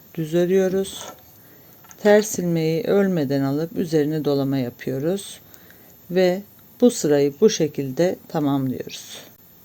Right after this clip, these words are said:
Bej ipimizle sıramı tamamladım. Şimdi renkli ipimize geçiyoruz. Düz ilmeği örmeden alıyorum ve üzerine hemen dolamamı yapıyorum.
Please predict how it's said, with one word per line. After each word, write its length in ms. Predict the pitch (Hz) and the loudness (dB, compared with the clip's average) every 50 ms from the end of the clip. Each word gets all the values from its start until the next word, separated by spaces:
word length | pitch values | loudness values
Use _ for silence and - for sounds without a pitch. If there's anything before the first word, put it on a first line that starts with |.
| - - - - - - - - - - - - - - - - - - - - _ _ _ - - - - - - - - - - - - - - - - - - - - - - - - - - - - - - | -20 -20 -20 -20 -20 -20 -20 -20 -20 -20 -20 -20 -20 -20 -20 -20 -20 -20 -20 -20 _ _ _ -20 -20 -20 -20 -20 -20 -20 -20 -20 -20 -20 -20 -20 -20 -20 -20 -20 -20 -20 -20 -20 -20 -20 -20 -18 -18 -18 -14 -2 4
Bej 280 | 233 254 254 220 185 165 | 8 8 8 8 4 0
ipimizle 680 | 175 160 - - 160 156 151 135 - - 156 180 202 | -8 -8 -6 -4 -4 -2 -2 -4 -6 -4 -2 -2 -2
sıramı 500 | 202 165 - 262 226 190 156 147 139 131 | -2 -2 0 2 4 4 4 4 2 0
tamamladım. 720 | - 180 185 196 202 202 202 196 196 196 185 - 208 214 | -2 -2 -2 0 0 0 0 0 0 -2 -2 -2 -4 -6
Şimdi 400 | 208 - - 226 202 175 180 208 | -4 -2 -2 0 0 2 2 2
renkli 340 | 202 185 185 180 170 - 180 | 2 2 0 -2 -4 -4 -6
ipimize 420 | 170 - - 147 139 127 - 135 131 | -6 -2 -2 -2 -2 -2 -2 -4 -2
geçiyoruz. 880 | 127 135 131 - - - 147 139 139 156 196 233 - - - - - _ - _ _ - - - - - _ _ _ _ - _ - - | -4 -4 -6 -6 -6 -4 -2 -2 -2 -2 -2 -4 -4 -6 -18 -20 -20 _ -20 _ _ -20 -20 -20 -20 -20 _ _ _ _ -20 _ 2 4
Düz 200 | 262 254 226 226 | 4 6 6 4
ilmeği 360 | 196 175 165 156 151 147 139 | 4 4 4 4 4 4 6
örmeden 520 | 147 185 190 202 208 214 214 208 220 214 | 6 6 4 4 4 2 2 2 2 2
alıyorum 520 | 220 220 214 208 220 233 247 285 285 226 180 | 2 2 2 4 4 4 4 4 4 2 4
ve 80 | 175 | 4
üzerine 500 | - 185 190 - 190 175 165 160 160 170 | 0 0 0 2 4 4 4 2 0 0
hemen 360 | 196 226 214 180 170 180 190 | 0 2 2 2 0 0 0
dolamamı 480 | 175 180 160 151 143 139 139 131 127 131 | 2 2 4 4 4 4 4 4 4 4
yapıyorum. 720 | 127 123 127 - - - - 76 139 147 170 214 254 254 | 2 0 -4 -8 -8 -8 -6 -6 -4 -2 -2 -2 -2 -4